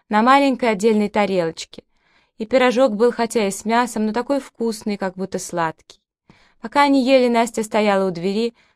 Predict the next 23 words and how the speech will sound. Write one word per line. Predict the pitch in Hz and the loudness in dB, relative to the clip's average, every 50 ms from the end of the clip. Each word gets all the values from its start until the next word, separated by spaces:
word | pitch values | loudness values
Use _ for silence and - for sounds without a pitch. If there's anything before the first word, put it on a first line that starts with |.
| _ - | _ -8
со | - 233 | -8 -6
сложенными | - - 285 277 247 247 269 254 240 | -2 0 0 0 2 0 0 0 0
на | 233 233 | 0 -2
животе | 202 220 208 202 202 - - 190 | -2 -2 -2 -2 -4 -2 -2 -2
руками | 180 175 - - 214 226 233 233 226 220 - _ _ _ _ _ - | -2 -2 -2 0 0 0 2 0 -2 -6 -8 _ _ _ _ _ -6
и | 196 202 | -4 -4
непонятно | 202 185 190 196 226 254 262 220 233 233 214 | -2 0 0 0 2 2 0 -2 -2 -4 -4
чему | - - 202 202 196 | -4 -4 -4 -2 0
радовалась. | 185 175 165 160 160 156 160 165 170 175 - - - _ _ _ _ _ _ _ _ _ _ _ _ - | 0 0 0 0 -2 -6 -10 -10 -14 -14 -16 -18 -20 _ _ _ _ _ _ _ _ _ _ _ _ -8
Когда | 208 214 214 294 285 | -4 -2 0 0 2
же | 269 294 | 4 4
однажды | 277 277 247 277 277 262 247 214 196 240 240 | 4 4 4 2 2 2 0 0 -2 -2 0
Настя | 240 240 233 220 220 214 - - - | 2 2 2 0 0 -2 -6 -8 -6
подала | - 190 202 202 208 202 | -4 -2 0 0 0 0
им | 196 196 | 0 -2
компот | 196 - 196 190 190 - 214 214 202 - 202 | -2 0 -2 -2 -2 -2 -4 -4 -4 -4 -6
не | 190 175 | -8 -8
в | |
стаканах, | - - 180 175 - - 226 240 262 247 233 226 - _ _ _ _ _ _ _ | -8 -6 -6 -6 -4 -2 0 0 0 0 -2 -6 -8 _ _ _ _ _ _ _
а | - 185 | -12 -12
в | - | -10
стеклянных | - - 214 - - 233 233 233 220 202 196 - - | -8 -10 -8 -4 -2 0 2 2 2 2 0 -4 -6
плошечках, | - 214 233 254 240 - - - - - 220 214 - _ | -4 -2 -2 -2 -2 -4 -10 -14 -12 -10 -12 -12 -12 _